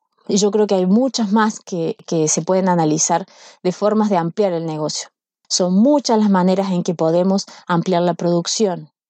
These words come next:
Y lo que estoy convencida es que no-, nosotras crecemos juntos,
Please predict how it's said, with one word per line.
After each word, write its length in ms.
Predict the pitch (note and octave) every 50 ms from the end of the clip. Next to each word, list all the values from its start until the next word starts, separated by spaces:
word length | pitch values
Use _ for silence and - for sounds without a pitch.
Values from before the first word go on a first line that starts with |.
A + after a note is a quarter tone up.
| _ _ _ _ _ _ _ _ _ _ _ _ _ -
Y 160 | A3 G#3 G3+
lo 120 | G3+ G3
que 80 | - G#3+
estoy 200 | - - D4 C#4+
convencida 600 | E4+ D#4 C#4+ A#3+ G3+ G3+ - A#3+ B3 B3+ A#3+ -
es 140 | - G#3 -
que 120 | - G#3+
no-, 340 | G3+ G3+ G3+ F#3 F3+ - - _ -
nosotras 560 | G3+ G3 F3+ F3+ - D4+ D#4+ - D4+ B3 A3
crecemos 640 | - - F#3 F3 - - G3+ F#3 F3+ E3+ E3 E3 -
juntos, 800 | - - - C4+ C4 B3 A3+ A3 - - F#3 F#3 - - -